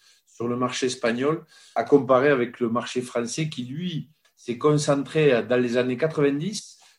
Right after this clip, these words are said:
pour terminer sa concentration à la fin des années deux mille dix avec la fusion, euh, de Banque Populaire et Caisse d'Épargne. Alors, bon, ils avaient une approche qui est, qui est totalement différente de la nôtre. Du fait de l'énorme concurrence, euh, qu'on pouvait trouver en Espagne,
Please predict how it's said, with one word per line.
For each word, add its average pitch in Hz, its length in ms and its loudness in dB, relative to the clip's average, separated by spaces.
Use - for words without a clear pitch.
pour - 220 -10
terminer 185 560 6
sa 139 180 0
concentration 139 1300 0
à 127 120 4
la 127 120 4
fin 170 220 -2
des 147 220 -2
années 131 160 2
deux 123 100 -2
mille 120 160 -4
dix 160 320 -6
avec 143 400 4
la 147 120 8
fusion, 147 580 4
euh, 117 420 2
de 123 300 4
Banque 131 280 2
Populaire 139 500 2
et 120 260 2
Caisse 120 160 0
d'Épargne. 98 320 -4
Alors, 135 420 8
bon, 139 100 12
ils 156 140 10
avaient 196 140 10
une 196 80 10
approche 185 480 4
qui 139 100 -2
est, 123 200 -6
qui 190 100 0
est - 40 -2
totalement 160 420 2
différente 139 440 2
de 123 60 2
la 113 100 4
nôtre. 101 400 -8
Du 139 160 0
fait 160 460 2
de 131 100 4
l'énorme 165 720 4
concurrence, 147 640 2
euh, 107 760 2
qu'on 110 120 -4
pouvait 127 260 -2
trouver 127 420 2
en 104 120 0
Espagne, 139 480 4